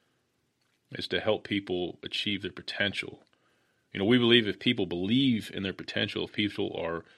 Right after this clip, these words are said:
passionate about becoming the best version of themselves, we can help get them there.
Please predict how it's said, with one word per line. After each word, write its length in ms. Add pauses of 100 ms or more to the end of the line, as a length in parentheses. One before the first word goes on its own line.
(360)
passionate 600
about 280
becoming 720
the 80
best 220
version 240
of 80
themselves, 560 (420)
we 140
can 100
help 220
get 140
them 120
there. 300